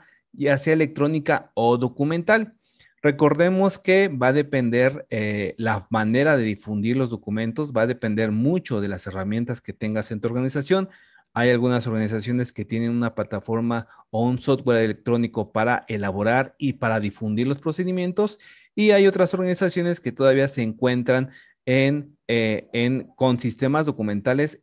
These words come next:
en papel. Las dos maneras son actuales, las dos maneras son vigentes, sí, muy vigentes.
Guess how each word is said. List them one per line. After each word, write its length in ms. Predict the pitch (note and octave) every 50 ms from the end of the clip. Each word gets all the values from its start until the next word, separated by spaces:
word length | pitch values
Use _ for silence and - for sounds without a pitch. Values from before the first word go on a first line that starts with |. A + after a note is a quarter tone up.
| _ -
en 260 | B2+ B2+ C3+ C#3+ C#3
papel. 440 | C#3 G#2+ F#2+ - - E2+ D2+ - _ _ _ _ _ _ - _
Las 220 | - A#2+ A#2 A#2 A2+
dos 260 | B2+ C3+ D3 C#3+ C3+
maneras 420 | B2 A#2 A2 A2+ A#2 A#2+ A#2 -
son 220 | - A2+ A#2+ B2+ C#3
actuales, 600 | C3+ C#3 - D3+ D3+ D#3 D#3+ E3+ E3 - - G2
las 180 | G#2 G2+ G2
dos 160 | G#2 A#2+ A#2+
maneras 360 | B2 A#2 A#2 A#2 A2+ A2 A2 -
son 140 | - A#2
vigentes, 520 | A2+ A#2 - - C#3 C#3+ D3 D3 E3+ D#3+ C3+
sí, 340 | - - F#3+ A3 C#4 - _ -
muy 340 | G#2 A2 A#2+ C3+ C#3+ D#3+ E3+
vigentes. 640 | D#3 C#3 - - D3+ D#3 E3 D#3+ G#3 A3+ A3+ -